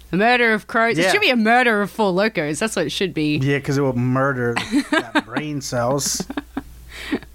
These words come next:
Speaker 1: I resemble that comment. Um, so, as I did, as I always do, rather, uh, I took to Facebook and asked my friend, I've got some very interesting friends, by the way.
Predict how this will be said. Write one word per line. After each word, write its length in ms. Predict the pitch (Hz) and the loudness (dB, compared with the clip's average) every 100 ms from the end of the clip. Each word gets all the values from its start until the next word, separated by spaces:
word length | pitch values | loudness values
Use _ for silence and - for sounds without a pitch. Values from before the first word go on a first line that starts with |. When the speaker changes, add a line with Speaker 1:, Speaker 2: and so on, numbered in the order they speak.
| - - - | -20 -20 -4
Speaker 1:
I 1120 | 208 214 220 220 220 214 214 214 214 214 214 190 | 0 2 2 2 2 2 0 0 0 0 0 -2
resemble 460 | 196 277 330 202 | -2 0 0 0
that 160 | 196 185 | -2 -2
comment. 440 | 214 226 254 - - - - - - - | 0 0 0 -4 -12 -20 -18 -18 -16 -4
Um, 460 | 208 202 185 185 175 - - - - - - - - | 2 2 2 -2 -8 -14 -20 -20 -20 -20 -20 -16 -10
so, 360 | - 269 254 - - - - - - - - - 240 | -2 2 2 0 -10 -20 -20 -20 -20 -20 -16 -6 -2
as 180 | 294 | 0
I 100 | 247 | 0
did, 400 | 185 185 170 165 - | 2 2 2 -2 -4
as 160 | 202 202 | -2 0
I 140 | 175 | -2
always 380 | - 202 185 151 | 0 0 0 0
do, 180 | 165 160 | -2 0
rather, 460 | 156 156 160 156 - | 0 0 0 -2 -2
uh, 260 | 170 160 156 | 0 0 0
I 120 | 208 | -2
took 200 | 208 269 | -2 -6
to 80 | - | -4
Facebook 540 | 180 269 - 185 180 - - - - | -2 -2 -2 -2 -4 -6 -20 -20 -8
and 320 | - 170 165 160 | -4 0 0 0
asked 480 | - 262 247 - - - - - | 0 0 -2 -8 -12 -20 -20 -6
my 140 | 226 311 | -2 -2
friend, 240 | - 202 | 0 0
I've 80 | 254 | 0
got 100 | 269 | -2
some 120 | 202 | -2
very 200 | 185 190 | 0 0
interesting 400 | 165 165 - 151 | 0 -2 -4 -4
friends, 400 | 139 151 110 170 | -2 -2 -2 -4
by 120 | - | -4
the 100 | 123 | -2
way. 260 | 113 76 | -2 -4